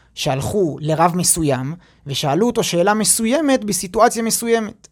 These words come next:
ואותו רב יענה, אה, בזמן, במקום ולאותו אדם,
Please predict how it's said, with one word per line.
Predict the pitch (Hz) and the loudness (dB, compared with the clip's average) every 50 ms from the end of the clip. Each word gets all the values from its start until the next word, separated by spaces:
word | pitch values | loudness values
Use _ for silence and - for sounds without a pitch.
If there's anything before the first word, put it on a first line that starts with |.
| _ _ - | _ _ -16
ואותו | 143 143 156 127 127 143 - 233 247 233 214 | -10 -6 -4 -4 -4 -2 0 2 2 4 4
רב | 269 320 359 359 285 247 - - _ _ _ _ - _ _ - | 2 2 2 0 -2 -6 -12 -14 _ _ _ _ -20 _ _ -4
יענה, | 170 165 208 165 196 202 220 269 349 339 302 285 - _ _ _ _ _ _ - | 0 0 2 2 2 2 2 2 2 0 -2 -4 -8 _ _ _ _ _ _ -8
אה, | 139 143 160 151 - - - | -4 -2 -2 -2 -4 -4 -2
בזמן, | 147 165 156 143 160 175 196 226 262 254 226 185 170 170 - - _ - | -2 0 0 0 0 2 2 4 4 2 2 0 -4 -8 -10 -16 _ -8
במקום | 143 151 151 160 160 156 - 247 247 226 180 151 | -4 -2 -2 -2 -2 -2 0 0 0 2 0 -2
ולאותו | 139 151 139 143 147 147 - 214 226 | -4 -4 -2 -2 -4 -2 0 2 2
אדם, | 247 233 370 392 381 | 2 2 2 2 2